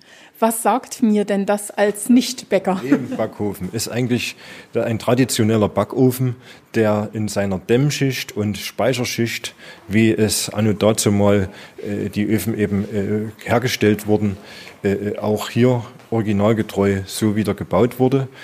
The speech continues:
Speaker 2: Mittlerweile haben wir ja unseren Ofen schon seit, ich glaube, jetzt das dritte Jahr, mit einer neuen Glocke versehen.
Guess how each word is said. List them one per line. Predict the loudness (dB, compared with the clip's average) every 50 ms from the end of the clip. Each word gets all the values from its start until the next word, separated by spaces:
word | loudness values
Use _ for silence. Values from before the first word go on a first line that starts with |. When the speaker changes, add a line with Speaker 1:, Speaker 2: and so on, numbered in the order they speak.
| -20 -20 -20 _ _ -4
Speaker 2:
Mittlerweile | 0 0 2 2 2 4 6 6 4 4 4 2
haben | 2 2 2
wir | 2 2
ja | 4 2 2 2 0 -2 -6 -12 -8 -4
unseren | -2 -2 0 0 -2 0
Ofen | 2 2 2 2 2 -4
schon | -2 0 0 0 0 -2
seit, | -4 -4 -2 -2 -2 -2 -4 -6 -12 -18 _ _ _ _ _ -20 -18
ich | -14 -14 -10
glaube, | -6 -4 -4 -4 -4
jetzt | -6 -6 -8 -10 -10
das | -10 -12
dritte | -6 -6 -4 -4 -2
Jahr, | -2 0 2 2 4 2 2 -2 -6 -14 -20 -20 -20 -20 -20 -14 -6
mit | -4 -4 -2 0
einer | 0 0 0 2
neuen | 2 4 6 6 6 4
Glocke | 2 4 4 4 4 4 2
versehen. | 2 0 0 0 2 4 4 4 4 2 -2